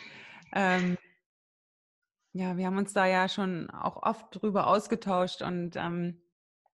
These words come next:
ich glaube, das Schöne ist einfach, dass du hinter dem, was du jetzt tust, einfach auch einen Sinn siehst,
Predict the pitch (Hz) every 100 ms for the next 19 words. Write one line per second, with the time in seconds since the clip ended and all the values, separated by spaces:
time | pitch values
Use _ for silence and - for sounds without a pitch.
0 | _ _ - - 185 196 185 180 208 220
1 | 202 - 175 170 170 185 170 - - -
2 | - - _ - 202 190 196 170 208 220
3 | 208 208 - 202 190 190 - 254 240 240
4 | - 190 196 190 190 196 190 202 233 226
5 | 175 160 170 - -